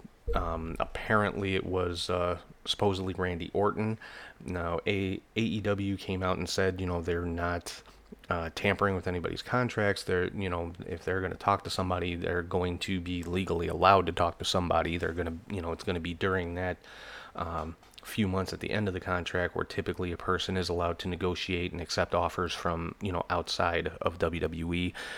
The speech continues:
Uh, so this apparently stemmed from Randy Orton just kinda making mention in the backstage area that he's interested in seeing what A E W has to offer. So we'll have to see what comes out of that, and if we ever see Randy Orton,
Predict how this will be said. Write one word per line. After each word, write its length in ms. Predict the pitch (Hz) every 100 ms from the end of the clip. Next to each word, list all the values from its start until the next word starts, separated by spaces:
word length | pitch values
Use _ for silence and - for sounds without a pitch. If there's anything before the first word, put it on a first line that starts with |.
| - -
Uh, 180 | 82 85
so 160 | 82 101
this 140 | 117
apparently 340 | - 110 90 87
stemmed 400 | - 92 92 87
from 240 | 90 85
Randy 340 | 90 90 87 -
Orton 540 | 98 98 92 90 90
just 160 | 92 -
kinda 480 | 104 101 92 90 90
making 440 | 101 107 101 90
mention 380 | 85 90 - 87
in 80 | 82
the 60 |
backstage 520 | 82 87 - 90 87
area 300 | 92 90 85
that 140 | 82 82
he's 200 | 90 87
interested 600 | 87 87 87 - 90 85
in 240 | 85 82 -
seeing 400 | - 107 95 90
what 160 | 87 - - - -
A 80 | 107
E 180 | 95
W 320 | 92 90 85 85
has 240 | 85 80
to 120 | - -
offer. 480 | 87 87 - - - - - - - - -
So 320 | - 92 87
we'll 100 | 87
have 180 | 85 -
to 60 |
see 280 | 90 - 90
what 180 | 85 85
comes 260 | - 90 85
out 140 | 82
of 80 | 82
that, 200 | 87 90
and 120 | 82
if 100 | 90
we 140 | 92
ever 220 | 90 82 80
see 180 | -
Randy 320 | 87 90 82 85
Orton, 460 | 92 80 90 87